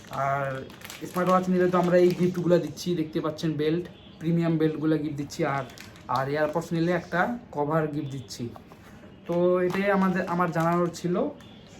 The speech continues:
তো আজকে ভিডিও এ পর্যন্তই, আবার দেখা হবে আপনাদের সাথে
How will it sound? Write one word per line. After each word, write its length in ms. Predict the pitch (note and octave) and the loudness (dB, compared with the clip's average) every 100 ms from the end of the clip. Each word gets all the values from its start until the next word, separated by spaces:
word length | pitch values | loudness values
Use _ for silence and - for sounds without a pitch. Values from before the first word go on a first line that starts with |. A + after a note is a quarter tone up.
| - - - - - | -20 -20 -20 -20 -12
তো 120 | D#3 D3+ | -6 -4
আজকে 300 | D#3 - F3+ | -4 0 0
ভিডিও 240 | E3+ F#3+ | 2 4
এ 100 | F#3 | 4
পর্যন্তই, 500 | F3+ G3 F#3 G#3 A#3+ - - - - - - - - - - - D#3 | 2 2 2 0 -2 -6 -14 -20 -20 -20 -20 -20 -20 -20 -20 -8 -2
আবার 240 | E3 F#3 | 2 2
দেখা 220 | F3 F#3 | 2 4
হবে 180 | F3+ F#3 | 4 4
আপনাদের 280 | F3+ F3 E3+ | 2 2 0
সাথে 360 | - E3+ G3 | 0 0 0